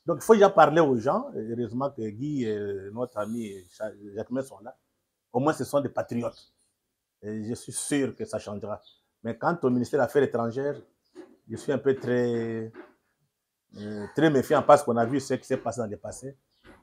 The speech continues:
Euh, ça n'a pas été bon pour le pays.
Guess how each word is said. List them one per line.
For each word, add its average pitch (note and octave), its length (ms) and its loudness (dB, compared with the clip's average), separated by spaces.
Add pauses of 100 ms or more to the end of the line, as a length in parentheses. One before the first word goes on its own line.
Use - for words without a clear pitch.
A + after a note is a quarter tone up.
(240)
Euh, G#2 680 -8
ça C3 120 4
n'a C#3 80 4
pas D#3+ 160 8
été C#3 720 2 (460)
bon D#3+ 180 8
pour C#3+ 220 2
le A#2 120 0
pays. B2+ 400 0